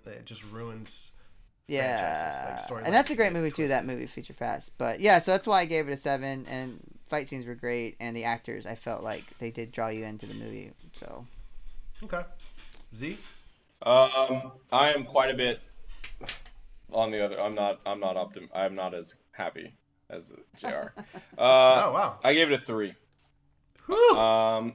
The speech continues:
Speaker 3: I didn't like this movie. I thought the actors do, did well. Actually, I agree with J R. I think that was the best part, was the acting. Um, I thought the writing was pretty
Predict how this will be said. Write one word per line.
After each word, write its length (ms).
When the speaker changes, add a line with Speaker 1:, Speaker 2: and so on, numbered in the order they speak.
Speaker 3:
I 160
didn't 220
like 280
this 140
movie. 240
I 100
thought 160
the 80
actors 380
do, 140
did 260
well. 380
Actually, 360
I 60
agree 320
with 120
J 140
R. 140
I 60
think 260
that 100
was 200
the 100
best 340
part, 340
was 200
the 180
acting. 480
Um, 380
I 60
thought 180
the 60
writing 360
was 160
pretty 280